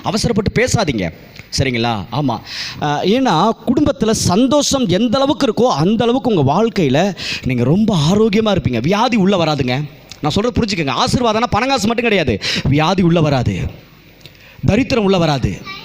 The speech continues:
கவலை உள்ள வராது. தேவையில்லாத பிரச்சனைகள் வேலை செய்யற இடத்துல எல்லாம் வருது பாத்தீங்களா, அதெல்லாம் வராது. ஏன்னா நீங்க சந்தோஷமா இருக்கும்போது உங்களை சுத்தி பாசிட்டிவ் எனர்ஜி அப்படியே இருந்துட்டே இருக்கும். சுத்திலும்,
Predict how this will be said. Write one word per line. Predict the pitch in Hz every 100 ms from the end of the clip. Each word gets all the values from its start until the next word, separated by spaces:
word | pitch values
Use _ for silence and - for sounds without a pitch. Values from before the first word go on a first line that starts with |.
| - - - - - -
கவலை | 185 247 285
உள்ள | 240 240
வராது. | 208 170 120 90 - - - - - -
தேவையில்லாத | - 262 269 269 277
பிரச்சனைகள் | 277 254 - 269 247
வேலை | 254 277
செய்யற | 247
இடத்துல | 247
எல்லாம் | 247 247
வருது | 220
பாத்தீங்களா, | 214 214 202
அதெல்லாம் | 185 226
வராது. | 202 202 151 - - - - - - - - - - - - -
ஏன்னா | 175 247 226
நீங்க | 262 247
சந்தோஷமா | 233 294 339 294
இருக்கும்போது | 277 214 262
உங்களை | 262 220
சுத்தி | 208 233 -
பாசிட்டிவ் | - 226 285 - 285
எனர்ஜி | 214 233 262 220 190 - - -
அப்படியே | 139 202 226 254
இருந்துட்டே | 214 220 240
இருக்கும். | 247 156 131 - - -
சுத்திலும், | 147 - 269 285 302 240